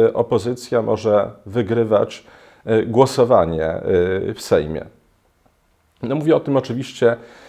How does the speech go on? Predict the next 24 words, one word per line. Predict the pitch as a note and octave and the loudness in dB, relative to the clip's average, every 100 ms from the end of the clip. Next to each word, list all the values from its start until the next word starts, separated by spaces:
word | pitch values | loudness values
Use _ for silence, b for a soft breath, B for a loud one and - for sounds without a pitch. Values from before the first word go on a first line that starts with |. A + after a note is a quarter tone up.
| B | B
e, | - A2 | 2 2
w | - | 2
kontekście | A#2+ B2 A#2+ - B2+ | 0 2 0 -2 -6
tych | A#2 A2+ A2+ | -2 -4 0
niedawnych | A#2 A2+ B2 A2+ G2+ F#2 | 0 4 4 4 -2 -2
wyborów | G#2+ A2+ G#2+ G#2+ F#2+ | 0 4 4 2 0
do, | G2 F#2+ G2+ F#2+ | 2 4 2 0
e, | G2+ G2+ | -2 -2
Krajowej | - A2 A2 A2 | 2 4 4 2
Rady | G#2+ G#2 G#2+ | 0 0 -2
Sądownictwa | A2 G2+ G2 G#2+ C3+ - B2+ | -4 -2 -2 -4 -8 -4 -2
i | A2 | -2
tej | A2+ | 0
afery, | A2 - D3+ A#2 | 0 4 4 6
jaka | G2+ G2+ G2+ | 2 2 -2
wybuchła | G#2 A2 A#2 G#2+ G2+ B B B B B G#2+ | -4 -6 -2 2 2 B B B B B -12
w | |
związku | F#2+ A2+ A#2 A#2+ - A2+ | -2 2 2 0 -4 -6
z | A2 G#2 G2+ - - | -4 -2 -2 -2 -2
anulowaniem, | A#2+ A#2 A2+ G#2+ A2+ A2 G2+ G2+ G#2 | 0 2 2 2 0 0 -2 -4 -4
e, | G#2 G2 | -2 -2
głosowania | F2+ G#2 G#2+ - G2+ G#2 G#2 G#2 G2+ | -2 0 0 0 0 0 0 -4 -6
przez, | - G#2 G2 G#2+ - | -4 -2 -2 -2 -2
e, | F#2+ F#2+ F#2+ G2+ G#2 | 2 4 2 0 -4